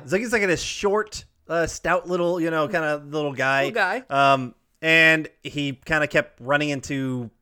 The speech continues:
Speaker 1: different bad situations or misfortunes or ha, ha,
Speaker 2: Yeah.
Speaker 1: ha, kind of ridiculous stuff. I did look up trying to find if this was an actual Ziggy or not.
Speaker 2: Okay,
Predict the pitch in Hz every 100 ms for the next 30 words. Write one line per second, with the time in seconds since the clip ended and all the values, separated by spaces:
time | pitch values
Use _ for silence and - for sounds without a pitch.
0 | _ _ 127 143 127 - 160 139 131 _
1 | _ _ _ _ _ _ 131 135 139 127
2 | 123 120 123 113 113 123 - 117 117 120
3 | 113 113 131 123 110 110 - - _ 175
4 | 147 131 123 127 117 123 - - - -
5 | 160 156 110 165 220 220 180 214 - 180
6 | 135 - - - 214 269 208 - 214 190
7 | 147 127 156 151 156 135 147 147 147 -
8 | 165 143 123 113 151 139 131 117 110 117
9 | 104 - 196 190 147